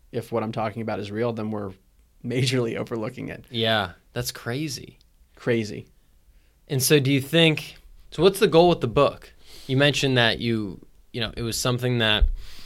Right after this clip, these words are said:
Speaker 2: people that you were talking to, friends, they found it interesting. It seemed like a book that was,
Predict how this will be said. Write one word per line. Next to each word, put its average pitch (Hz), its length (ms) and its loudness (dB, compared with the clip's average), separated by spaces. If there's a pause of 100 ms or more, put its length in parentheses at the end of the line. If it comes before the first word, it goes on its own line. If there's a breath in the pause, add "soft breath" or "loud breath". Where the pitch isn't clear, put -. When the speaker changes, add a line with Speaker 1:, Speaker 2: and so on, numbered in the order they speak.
(1400 loud breath)
Speaker 2:
people 139 580 2
that 117 140 -2
you 113 100 -4
were 110 100 -4
talking 113 480 -2
to, 107 220 -6
friends, 110 560 -2
they 98 120 -8
found 107 280 0
it 110 80 -2
interesting. 104 680 -4
It - 140 -14
seemed 110 240 -4
like 107 180 -4
a 95 60 -6
book 110 300 -4
that 92 160 -6
was, 101 220 -6